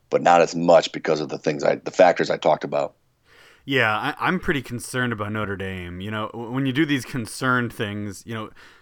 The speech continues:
Speaker 2: Hillcrest and Farragut, you know, they're three A teams, and, and I think they're both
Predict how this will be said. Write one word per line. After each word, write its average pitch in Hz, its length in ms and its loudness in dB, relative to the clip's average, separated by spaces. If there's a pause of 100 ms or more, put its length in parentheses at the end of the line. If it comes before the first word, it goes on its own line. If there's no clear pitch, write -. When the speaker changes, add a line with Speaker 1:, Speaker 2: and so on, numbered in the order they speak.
(140)
Speaker 2:
Hillcrest 131 760 2
and 113 120 -8
Farragut, 120 580 0
you 113 60 -10
know, 120 80 -4
they're 143 120 0
three 113 340 -6
A 87 100 -6
teams, 82 680 -16 (440)
and, 95 160 -14
and 92 120 -10
I 98 60 -8
think 107 160 -10
they're 110 100 -4
both 113 280 -2